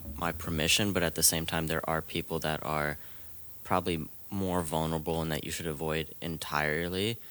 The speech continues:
when doing street photography. For example, um, homeless people is definitely something to avoid, especially, uh, you know, people that may be, um,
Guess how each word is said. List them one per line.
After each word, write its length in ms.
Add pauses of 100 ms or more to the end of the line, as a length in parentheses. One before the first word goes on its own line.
(340)
when 200
doing 220
street 240
photography. 800 (300)
For 200
example, 760 (440)
um, 460 (420)
homeless 440
people 480
is 160
definitely 320
something 400
to 200
avoid, 480
especially, 680 (480)
uh, 340 (380)
you 140
know, 60
people 380
that 360 (120)
may 220
be, 400 (640)
um, 500